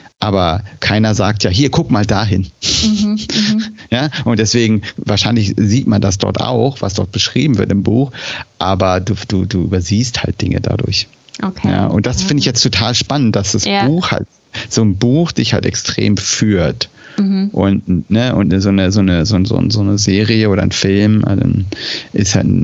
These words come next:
Speaker 1: es ist halt eher was, wo du das auch alles sehen, aber du hast, siehst halt so viel und, und deine, dein Blick wird ja nicht gelenkt.
Speaker 2: Mhm.
Speaker 1: In dem Sinne vom, vom Erzähler, also, ähm, ne,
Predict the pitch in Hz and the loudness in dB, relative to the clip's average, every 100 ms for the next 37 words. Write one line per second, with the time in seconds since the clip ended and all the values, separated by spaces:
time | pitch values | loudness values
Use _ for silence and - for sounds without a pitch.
0 | - 90 78 - 87 85 92 98 - 98 | 0 0 0 0 0 0 0 0 0 0
1 | 95 95 98 98 95 - - 135 170 - | 0 2 2 2 2 -2 -2 -2 0 0
2 | 135 120 - - - 120 90 107 98 104 | 0 0 -2 -6 -2 -2 0 0 0 -2
3 | - 110 - 98 - - 110 98 95 101 | -4 -2 0 -2 -2 -2 0 0 0 0
4 | - 131 120 98 87 98 - 95 87 90 | 0 0 2 2 2 0 0 0 2 0
5 | 78 - _ - - - - 95 92 98 | -2 -8 _ -18 -16 -8 -2 0 2 0
6 | 104 101 95 92 92 92 90 92 95 95 | 0 -2 0 -2 -2 0 2 2 0 -2
7 | - _ _ _ - 202 196 - 104 92 | -10 _ _ _ -2 0 0 -2 0 2
8 | 98 95 92 92 - 101 92 - 92 - | 2 2 0 -2 -4 -4 -2 0 -2 -2
9 | - 101 98 90 101 - 87 92 110 - | -2 0 2 2 0 -2 -2 0 -2 -4
10 | - - - - 73 85 - - | -4 -2 -4 -4 0 2 2 2